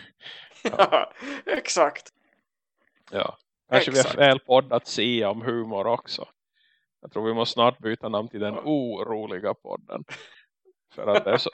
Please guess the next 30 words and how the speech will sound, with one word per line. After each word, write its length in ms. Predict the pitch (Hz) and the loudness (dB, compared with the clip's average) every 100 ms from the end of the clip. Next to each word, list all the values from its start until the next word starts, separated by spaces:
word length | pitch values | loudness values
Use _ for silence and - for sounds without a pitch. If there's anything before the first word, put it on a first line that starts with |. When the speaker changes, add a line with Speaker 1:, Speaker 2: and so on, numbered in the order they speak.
| - - | -10 -8
Speaker 2:
det 60 | 123 | -2
är 40 | |
så 120 | 127 | 2
Speaker 1:
<laughs> 120 | 127 | 4
Speaker 2:
oroligt 400 | 143 143 131 131 | 6 6 4 2
här 280 | - 123 123 | 2 4 6
och 100 | 117 | 4
så 160 | - 117 | 0 -2
humorlöst. 760 | 127 117 120 110 101 104 - 85 | -2 -2 -2 0 0 -2 -6 -10
Och, 140 | 175 - _ _ - - - _ | -12 -14 _ _ -20 -20 -20 _
ja, 260 | - - - _ _ _ _ _ | -20 -18 -20 _ _ _ _ _
det 80 | - | -14
är 40 | |
bara 200 | - - | -6 -2
Speaker 1:
Ja. 60 | - | -2
Speaker 2:
misär. 480 | 87 - - - - _ _ _ _ _ _ _ _ - _ | -4 -12 -14 -14 -16 _ _ _ _ _ _ _ _ -20 _
Men, 360 | - 123 127 123 | 2 2 2 -2
eh, 160 | 110 - - _ _ _ _ _ _ _ _ _ | -4 -4 -14 _ _ _ _ _ _ _ _ _
men 120 | 143 147 | -6 0
vi 80 | |
gjorde 240 | 160 170 170 | 0 2 0
ett 60 | |
jätteroligt 720 | 135 165 - 170 147 135 127 - | 2 2 2 0 2 0 -4 -2
avsnitt 340 | 123 - 131 | -2 -4 -10
om 160 | 127 127 | -10 -4
godis. 760 | 123 143 131 - - - - - _ _ _ _ _ _ _ _ _ _ _ _ _ - - | 0 0 0 -6 -10 -8 -10 -12 _ _ _ _ _ _ _ _ _ _ _ _ _ -12 -8
Speaker 1:
<laughs> 400 | 160 - _ - 175 165 | -6 -8 _ 0 2 4
Ja, 160 | - | 4
gjorde 440 | 143 151 156 170 - | 6 4 4 2 0
vi. 160 | 98 | -4